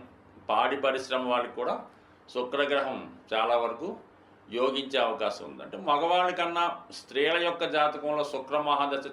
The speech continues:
చాలా బాగా యోగించే అవకాశం ఉంది. ఎక్కువగా శుక్రుడు ఉన్నటువంటి స్థితిని బట్టి కూడా కొంతవరకు ఉంటుంది కానీ, but ఏదైనా శుక్రదశ శుక్రదశే.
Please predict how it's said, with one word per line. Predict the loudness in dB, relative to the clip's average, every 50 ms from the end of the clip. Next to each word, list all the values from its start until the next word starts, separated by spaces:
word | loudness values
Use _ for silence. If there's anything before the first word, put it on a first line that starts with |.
| 0
చాలా | 2 2 4 2 2 2 2
బాగా | 2 2 2 0 0 0
యోగించే | -2 -2 -2 -6 -4 -2 -2 -2 -2
అవకాశం | -2 -4 -6 -6 -6 -8 -12
ఉంది. | -12 -12 -16 -18 -20 -20 -20 -20 -20 -20 -20 -18 -6 -6 -6
ఎక్కువగా | -6 -2 -2 -2 0 2 4 4 4 2 -2 -6 -10 -16 -20 -20 -20 -20 -20 -20 -20 -20 -20 -20 -20 -18 -12
శుక్రుడు | -12 -12 -10 -4 -2 0 0 0 0
ఉన్నటువంటి | 2 2 2 2 2 0 0 0 -2 -4 -2 -4 -4 -4 -4
స్థితిని | -8 -8 -6 -6 -4 -4 0 0
బట్టి | 0 0 0 0 2
కూడా | 2 2 2 2 0
కొంతవరకు | -2 0 2 2 2 2 2 -2 -4 -4
ఉంటుంది | -4 -4 -6 -6 -4 0 0
కానీ, | 0 -2 -2 -8 -10 -16 -20 -20 -16 -2 -2
but | -2 0 0 0 0 2
ఏదైనా | 2 2 0 0 0 -2 -2 -4 -6 -12 -18 -20 -20 -14 -8
శుక్రదశ | -8 -8 -6 -2 -2 2 2 2 2 4 2 0 0 -4 -10 -18 -20 -20 -16 -8 -2
శుక్రదశే. | -2 -2 0 2 2 4 4 2 2 2 0